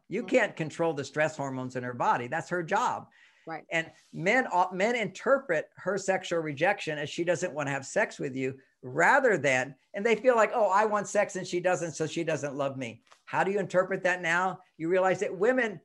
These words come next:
Speaker 1: first need arousal before they can even connect with the part of them that wants sex. And men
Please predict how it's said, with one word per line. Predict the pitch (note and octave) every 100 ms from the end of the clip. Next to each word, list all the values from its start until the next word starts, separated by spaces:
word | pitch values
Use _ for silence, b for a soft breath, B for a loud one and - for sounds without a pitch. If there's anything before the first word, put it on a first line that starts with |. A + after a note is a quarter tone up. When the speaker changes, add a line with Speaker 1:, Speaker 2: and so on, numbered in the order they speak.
| -
Speaker 1:
first | G#3+ A3
need | F#3+ G3+
arousal | F#3 D#3+ F3+ B3+ F#4+ F3+ D3 D3+
before | E3+ E3+ G3
they | F#3+
can | F#3+ F#3+
even | F3+
connect | - D#3+ F#3+ G#3
with | F3+
the | D#3+
part | D3+ E3 F3
of | D#3+
them | F3
that | F3+ C#3
wants | C#3+ D#3 -
sex. | A3+ F#3+ - - - _ _ -
And | D#3 D#3
men | F#3 C#4 A3+ G#3